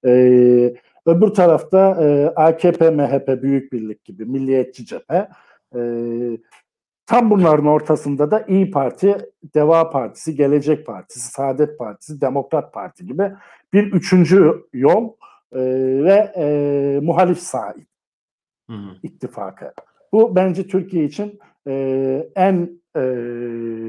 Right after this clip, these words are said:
Speaker 1: kolay iktidar değiştirme yöntemlerinden birisi olabilir.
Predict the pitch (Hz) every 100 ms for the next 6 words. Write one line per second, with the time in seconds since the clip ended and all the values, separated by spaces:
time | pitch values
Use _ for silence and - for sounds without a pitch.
0 | 110 - 160 175 170 160 - 147 156 139
1 | 131 127 147 147 147 123 117 123 131 151
2 | 175 151 135 127 143 147 170 127 104